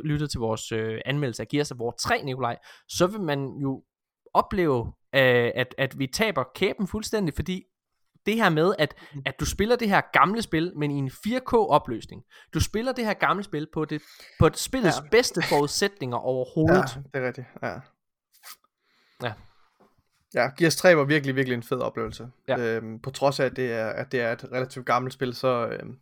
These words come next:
Speaker 2: det, det ser virkelig, virkelig godt ud på
Speaker 1: Ja.
Speaker 2: Series X.
Speaker 1: Ja, præcis. Øhm,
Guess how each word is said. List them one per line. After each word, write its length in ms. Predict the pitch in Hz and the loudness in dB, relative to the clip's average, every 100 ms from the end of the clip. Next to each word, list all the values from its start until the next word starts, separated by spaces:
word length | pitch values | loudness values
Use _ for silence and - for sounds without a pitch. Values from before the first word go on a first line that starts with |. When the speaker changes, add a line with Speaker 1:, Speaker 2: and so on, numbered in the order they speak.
| - | -12
Speaker 2:
det, 140 | 131 | -4
det 120 | 139 | -4
ser 160 | 131 135 | 0 0
virkelig, 300 | 127 160 131 | 2 0 0
virkelig 220 | 123 123 | -4 -4
godt 160 | 113 104 | -8 -6
ud 140 | 95 | -8
på 60 | - - | -12 -2
Speaker 1:
Ja. 140 | 117 | -2
Speaker 2:
Series 340 | 113 117 107 120 - | -2 -10 -8 -10 -12
X. 160 | - - | -12 -6
Speaker 1:
Ja, 80 | 120 | -4
præcis. 520 | - 113 - - - _ - - _ _ | -4 -8 -10 -14 -18 _ -20 -20 _ _
Øhm, 680 | 131 131 123 117 113 104 101 | 0 2 4 2 -2 -6 -8